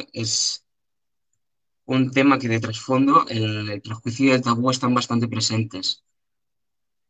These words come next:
En lo que hace para hablar, ¿no? Primero de, de lo que es el, los prejuicios y el tabú, primero tenemos que hablar de lo que es la identidad social. Para hablar de prejuicios en el chemsex, em,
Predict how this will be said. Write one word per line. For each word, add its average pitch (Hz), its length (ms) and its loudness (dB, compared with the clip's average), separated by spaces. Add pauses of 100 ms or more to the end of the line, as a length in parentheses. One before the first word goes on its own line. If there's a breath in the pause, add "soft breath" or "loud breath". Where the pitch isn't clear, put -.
(1300)
En 131 140 4
lo 127 120 8
que 127 100 4
hace 143 760 8
para 131 180 4
hablar, 135 280 4
¿no? 139 240 4
Primero 120 360 2
de, 117 480 2
de 113 100 -6
lo 113 120 -2
que 117 100 -4
es 113 160 0
el, 120 240 -2
los 113 140 0
prejuicios 127 580 -4
y 123 40 0
el 113 80 -2
tabú, 113 260 -4
primero 117 300 -2
tenemos 120 320 -2
que - 80 -8
hablar 117 200 -2
de 127 80 -4
lo 120 120 -4
que 117 120 -4
es 113 80 -2
la 127 100 0
identidad 113 460 -2
social. 113 540 -4 (640 soft breath)
Para 117 160 0
hablar 120 220 2
de 139 80 -4
prejuicios 135 680 -4
en 117 60 -2
el 110 100 -2
chemsex, 123 460 -8 (1000)
em, 120 680 0